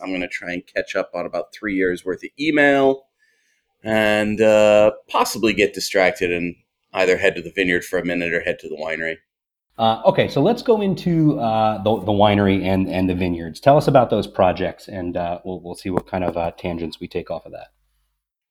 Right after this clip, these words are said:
Speaker 1: Yeah, so, you know, we started Element Winery, um, almost fifteen years ago now. Um, and kind of the key to Element for us was,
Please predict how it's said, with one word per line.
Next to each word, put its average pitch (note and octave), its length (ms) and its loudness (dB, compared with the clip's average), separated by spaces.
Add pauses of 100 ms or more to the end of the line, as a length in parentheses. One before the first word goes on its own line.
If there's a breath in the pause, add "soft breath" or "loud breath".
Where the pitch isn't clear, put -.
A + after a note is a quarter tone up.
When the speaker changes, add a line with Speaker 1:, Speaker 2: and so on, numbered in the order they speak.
(140)
Speaker 1:
Yeah, F3 380 4
so, D3 680 4
you C3+ 80 -4
know, C3+ 80 2
we C3+ 120 0
started C#3+ 480 2 (300)
Element G#2 320 0
Winery, F#2 540 0
um, F2+ 380 0
almost - 320 -6
fifteen F#2 520 -6
years F2 260 0
ago D#2 240 0
now. D2 400 -2 (500)
Um, E2+ 560 2
and G2+ 380 0
kind B2+ 180 -6
of F#2+ 60 -4
the F#2 160 -4 (320)
key F#3 260 0
to G#2+ 100 4
Element F#2 400 0
for F#2+ 200 -4
us - 240 0
was, - 440 -6